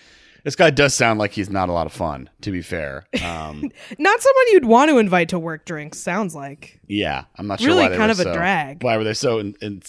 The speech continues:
Speaker 1: insistent on him being there. Um, there, this, this is a little strange. I'm not sure. Um,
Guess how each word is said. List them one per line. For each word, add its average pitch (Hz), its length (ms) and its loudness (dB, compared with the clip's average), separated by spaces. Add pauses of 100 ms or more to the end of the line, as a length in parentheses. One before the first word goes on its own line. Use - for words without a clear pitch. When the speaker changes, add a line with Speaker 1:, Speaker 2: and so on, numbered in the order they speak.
Speaker 1:
insistent 107 500 -10
on 95 80 -6
him 87 140 -8
being 90 240 -6
there. 85 180 -6 (580)
Um, 110 380 0
there, 127 140 0
this, 143 240 -4
this 170 200 -4
is 202 120 -4
a 196 40 2
little 160 200 6
strange. 139 580 0
I'm 127 140 -8
not 131 160 -6
sure. 139 500 2
Um, 104 320 -4